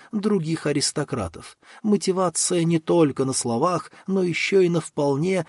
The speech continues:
реальных вещах, которые можно достигнуть, только упорно работая. Именно в этот момент она поняла истинное значение тех слоганов, которые она видела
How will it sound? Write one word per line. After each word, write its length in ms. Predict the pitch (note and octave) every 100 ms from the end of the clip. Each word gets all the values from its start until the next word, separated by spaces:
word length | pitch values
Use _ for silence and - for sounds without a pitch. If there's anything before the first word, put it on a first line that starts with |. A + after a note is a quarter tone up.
| -
реальных 600 | F3+ F3 E3+ D#3+ D#3+ D#3+ D#3+
вещах, 600 | E3 - D3 G#2+ - - -
которые 380 | A#2+ A2 A2+ A2+
можно 360 | C#3 D3 C#3 A#2+
достигнуть, 680 | A2+ - F#3 E3 C3 G#2 - -
только 380 | - D#3+ E3 F#3
упорно 500 | F#3 E3 F#3+ F3+ F#3
работая. 720 | G3 F#3+ G#3+ - F#2 - - _ _ _
Именно 400 | A#2+ B2+ A2+ A2
в 80 | G2
этот 240 | C3 G#2+ A2
момент 500 | G2+ G#2 D#3 D#3+ - - -
она 260 | F3+ F3+
поняла 600 | E3 F3 E3+ E3 C3+ F2+ - -
истинное 640 | - G3 - - D#3 D3+ C#3
значение 800 | B2 B2+ - F3 E3+ C#3 B2 A2+
тех 320 | - E3+ -
слоганов, 760 | - A2 F3+ D#3+ A#2 G2 - - -
которые 460 | - G3 F#3+ F#3 E3+
она 200 | D#3 C3
видела 540 | F3 F3+ F#3+ F#3 E3+